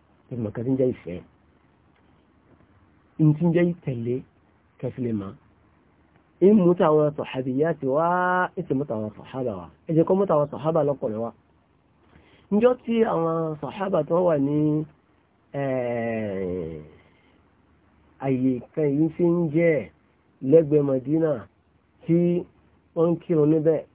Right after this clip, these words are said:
Ànábì sallallahu alaihi wasallam,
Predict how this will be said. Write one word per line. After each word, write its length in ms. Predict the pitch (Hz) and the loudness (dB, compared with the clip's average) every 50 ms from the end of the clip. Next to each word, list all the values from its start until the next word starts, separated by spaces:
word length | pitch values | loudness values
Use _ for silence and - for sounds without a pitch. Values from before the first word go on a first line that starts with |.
| _ _ _ _ _ _ _ _ _ _ _ _ _ _ _ _ _ - | _ _ _ _ _ _ _ _ _ _ _ _ _ _ _ _ _ -6
Ànábì 260 | 139 151 175 180 170 | -2 0 0 0 0
sallallahu 420 | - - 151 143 143 147 156 165 156 | -2 0 -2 0 0 0 0 2 2
alaihi 180 | 147 143 131 123 | 0 0 -2 -4
wasallam, 420 | - - 170 170 156 147 - 117 | -2 -2 0 0 2 0 0 -4